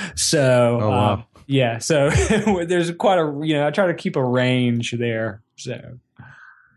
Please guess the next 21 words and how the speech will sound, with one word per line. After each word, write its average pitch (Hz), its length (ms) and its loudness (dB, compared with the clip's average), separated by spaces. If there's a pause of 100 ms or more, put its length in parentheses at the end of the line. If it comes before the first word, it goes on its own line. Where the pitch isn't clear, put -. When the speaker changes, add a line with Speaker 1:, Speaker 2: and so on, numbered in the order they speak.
(920)
Speaker 2:
So, 147 240 -2
w-, 135 280 -4
uh, 131 180 0
do 120 180 0
you, 127 120 4
do 113 80 2
you 127 100 4
have 131 180 4
enough 143 220 2
time 135 340 2
to 113 240 2
listen 117 320 0
to 110 280 -2
other 107 140 0
shows? 123 420 -2
What's 113 200 -2
inspiring 113 440 0
you 95 80 2
at 90 100 -2
this - 160 -8
moment? 95 380 -2